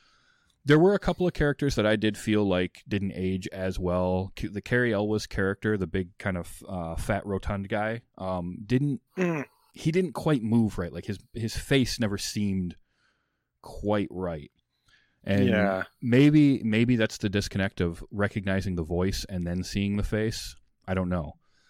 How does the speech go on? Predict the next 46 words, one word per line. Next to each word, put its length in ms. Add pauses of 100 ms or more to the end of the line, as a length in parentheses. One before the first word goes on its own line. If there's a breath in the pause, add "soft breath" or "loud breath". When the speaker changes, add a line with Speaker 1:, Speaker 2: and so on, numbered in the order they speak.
(220)
Speaker 1:
'cause 80
I 80
thought 180
Bob 180
Cratchit 300
Speaker 2:
No, 140
it, 80
Speaker 1:
did 60
Speaker 2:
it 80
Speaker 1:
fine. 100
Speaker 2:
just, 260 (720)
it, 220
it, 260
I 120
think 260
it 60
was, 360
you 80
know, 320
for 160
somebody 460
with 220
that 200
much 240
weight 340
in 200
their 160
face 580 (240)
and 120
that 120
much 340
weight 220
in 140
their 200
abdomen, 480
neither 300
one 180
of 140
them, 300 (1120 soft breath)
they, 140
they, 280
they 160
were 220
almost 480
there. 440 (380)
Speaker 1:
Mm-hmm. 220